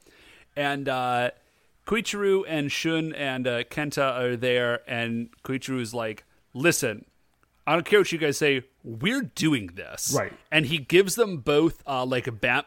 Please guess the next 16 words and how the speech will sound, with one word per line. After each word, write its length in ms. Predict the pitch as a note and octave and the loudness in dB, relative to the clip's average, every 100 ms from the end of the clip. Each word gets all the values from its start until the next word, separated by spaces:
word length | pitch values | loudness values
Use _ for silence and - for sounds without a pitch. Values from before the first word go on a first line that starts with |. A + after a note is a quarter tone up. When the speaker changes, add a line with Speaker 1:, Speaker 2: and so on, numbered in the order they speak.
| - | -6
Speaker 1:
ca-, 220 | - - _ - | -4 -4 _ -2
practice, 480 | D#3+ - F3+ - - | 0 2 0 0 -2
uh, 160 | C3+ | -2
bamboo 380 | A#2 C3 B2+ B2 | 0 -2 -2 -6
kendo 380 | - B2+ B2 G#2+ | -4 -2 -2 -2
swords. 560 | - G2 F2+ F#2 - - - - _ _ _ - | -4 -4 -6 -8 -12 -12 -20 -20 _ _ _ 0
And 140 | C#3+ | 2
he's 140 | C#3+ | 4
like, 200 | D3 C3+ A#2 - - | 4 4 0 -10 -4
"If 160 | E3 B2+ | 0 2
we're 200 | C3+ F#3+ | 2 0
gonna 160 | B3 C#4 | 0 0
get 180 | A#3+ | 2
Galaxy 400 | E3+ F3+ F3+ - | 4 4 2 0
Mega 260 | D3+ E3+ C3+ | -2 0 0
back" 420 | G#2 F#2+ F#2 - | 2 -2 -2 -10